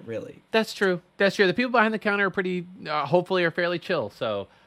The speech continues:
Speaker 2: I will say, Jake, this one, though, this one is the best promo, not because the card is really amazing, but because the way that they're, like, they stamped it is actually
Speaker 1: Yes.
Speaker 2: good. It looks
Speaker 1: This
Speaker 2: like
Speaker 1: stamp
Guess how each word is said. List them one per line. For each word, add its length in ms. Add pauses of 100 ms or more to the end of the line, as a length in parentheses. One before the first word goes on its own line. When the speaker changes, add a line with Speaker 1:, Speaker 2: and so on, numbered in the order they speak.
(140)
Speaker 2:
I 140
will 180
say, 420
Jake, 300
this 200
one, 220
though, 400 (180)
this 220
one 140
is 100
the 100
best 440
promo, 520 (360)
not 280
because 300
the 100
card 460
is 120
really 280
amazing, 640 (460)
but 420 (640)
because 400
the 80
way 200
that 160
they're, 360
like, 260 (300)
they 160
stamped 560
it 160 (260)
is 240
actually 520
Speaker 1:
Yes. 160
Speaker 2:
good. 380 (120)
It 160
looks 320
Speaker 1:
This 80
Speaker 2:
like 140
Speaker 1:
stamp 840